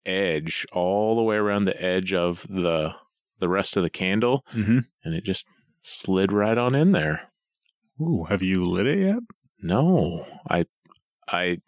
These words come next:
Speaker 1: I shaved off a whole bunch off the top to kinda level it out 'cause it was too tall also.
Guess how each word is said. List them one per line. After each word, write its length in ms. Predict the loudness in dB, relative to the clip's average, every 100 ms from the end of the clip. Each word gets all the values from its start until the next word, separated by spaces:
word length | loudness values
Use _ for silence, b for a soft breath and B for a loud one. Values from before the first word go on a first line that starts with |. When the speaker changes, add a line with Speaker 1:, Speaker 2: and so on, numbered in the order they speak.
| _
Speaker 1:
I 100 | -6
shaved 540 | -4 -4 -2 0 -2 -2
off 340 | -2 -4 -6 -10
a 80 | -4
whole 220 | -2 0
bunch 420 | -2 -2 -6 -8
off 300 | -4 -4 -4
the 80 | -8
top 380 | -4 -4 -4 -6
to 100 | -8
kinda 240 | -4 -2
level 360 | 0 0 0 0
it 40 |
out 220 | 0 -2 -2
'cause 120 | -2
it 40 |
was 140 | -2 -4
too 180 | -4 -2
tall 360 | 0 -2 -2 -2
also. 460 | -2 -2 -6 -8